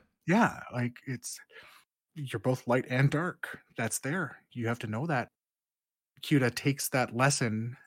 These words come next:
as I said earlier, to go, it's like, "Okay, if this is dark, I understand I, I need to be dark. I might need to be dark to fight this."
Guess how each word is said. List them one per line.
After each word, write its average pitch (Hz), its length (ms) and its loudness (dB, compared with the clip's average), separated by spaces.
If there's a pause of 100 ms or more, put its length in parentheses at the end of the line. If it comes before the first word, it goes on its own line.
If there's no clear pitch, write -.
(220)
as 113 80 -10
I 107 40 -8 (120)
said 117 80 -2 (560)
earlier, 139 240 0
to 117 160 -4
go, 113 400 -2 (380)
it's - 100 -10
like, 107 160 -4 (160)
"Okay, 127 340 0 (360)
if 120 120 -12
this 139 200 -2
is 135 80 0
dark, 123 400 0
I 113 80 -6
understand 117 480 -4
I, 110 80 -4 (120)
I 120 80 -6
need 113 220 -4
to 123 60 -4
be 120 100 -6
dark. 120 240 -4
I 110 60 -6
might 113 180 -2
need 120 140 -2
to - 80 -2
be 110 80 -6
dark 107 260 -6
to - 80 -10
fight 131 260 0
this." - 440 -2